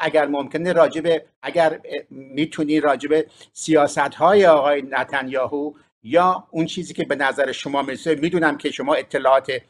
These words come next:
آنچنانی که بخوان داشته باشین و بخوان در تلویزیون بگین نخواهین گفت، ولی اون چیزی که به نظر شما هست، خواهش می‌کنم بفرمایید.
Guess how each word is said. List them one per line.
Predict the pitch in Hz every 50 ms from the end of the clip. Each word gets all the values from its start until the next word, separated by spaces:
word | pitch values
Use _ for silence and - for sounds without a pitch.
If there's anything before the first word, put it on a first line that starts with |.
| _ _ _ _ _ _
آنچنانی | - 131 143 139 - - 143 139 139 135 139 143 143 143
که | - - 147
بخوان | - 147 135 - 143 135 131
داشته | 127 135 120 - - 147
باشین | 131 131 120 - 147 131
و | 131 127
بخوان | 113 143 160 175 175 185 160 143 127 - _ _ _ _ _ _
در | 139 139 135 139 - - - 143 131 _ _ _
تلویزیون | - 147 139 143 131 117 123 120 107 127 139 127 123
بگین | 127 131 127 175 175 160
نخواهین | 185 202 180 - 196 156 131 135 131
گفت، | 120 127 120 - - - - _ _
ولی | _ 147 175 196
اون | 190 175 190 196
چیزی | 185 - - 196 180 -
که | - 190
به | 160 - 151
نظر | 143 156 147 139 131 147 139 139
شما | 131 - - 139 135 135 135
هست، | 127 160 165 170 175 175 - _ _ _ _ _
خواهش | 143 139 143 147 - -
می‌کنم | 160 151 - 156 151 151 147 147
بفرمایید. | 147 147 - - 104 92 87 92 98 _